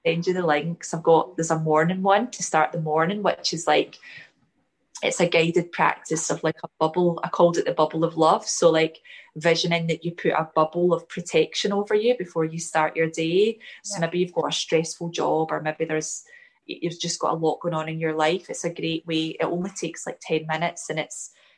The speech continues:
Speaker 1: a great way to vision this, like, protection over you. And then when you move through your day, it's like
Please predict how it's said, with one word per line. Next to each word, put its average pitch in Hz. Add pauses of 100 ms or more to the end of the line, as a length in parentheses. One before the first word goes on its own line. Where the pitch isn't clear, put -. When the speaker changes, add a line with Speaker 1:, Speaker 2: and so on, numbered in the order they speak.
Speaker 1:
a 170
great 170
way 165
to 165 (160)
vision 160
this, 160
like, 156
protection 175
over 160
you. 220 (360)
And 165
then 160
when 160
you 160
move 160
through 160
your 156
day, 156
it's -
like 156